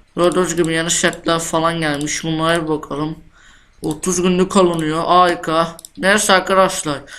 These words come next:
Nakit çekip K P kutusu aldığımızda artık yine de öyle yaparız işte. Alırız falan.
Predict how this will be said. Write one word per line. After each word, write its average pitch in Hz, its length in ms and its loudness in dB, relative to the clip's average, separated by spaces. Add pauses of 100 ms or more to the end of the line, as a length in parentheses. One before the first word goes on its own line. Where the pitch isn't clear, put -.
(280)
Nakit 180 360 0
çekip 175 380 0
K 180 180 4
P 190 220 0
kutusu - 340 -2
aldığımızda 165 680 2
artık - 520 -8 (200)
yine 151 260 -2
de 160 160 0 (640)
öyle 165 280 2
yaparız 165 480 0
işte. - 400 -4 (220)
Alırız 147 480 -2
falan. 143 440 -2